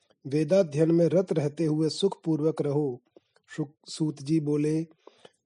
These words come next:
"व्यास जी के ऐसा कहने पर सुखदेव जी अपने पिता को प्रणाम तथा उनकी प्रदक्षिणा करके शीघ्र ही इस प्रकार चल पड़े,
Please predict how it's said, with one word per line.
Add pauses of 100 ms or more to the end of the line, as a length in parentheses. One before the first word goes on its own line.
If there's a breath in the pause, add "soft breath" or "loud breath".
"व्यास
जी
के
ऐसा
कहने
पर
सुखदेव
जी (560)
अपने
पिता
को
प्रणाम
तथा
उनकी
प्रदक्षिणा
करके (580 soft breath)
शीघ्र
ही
इस
प्रकार
चल
पड़े,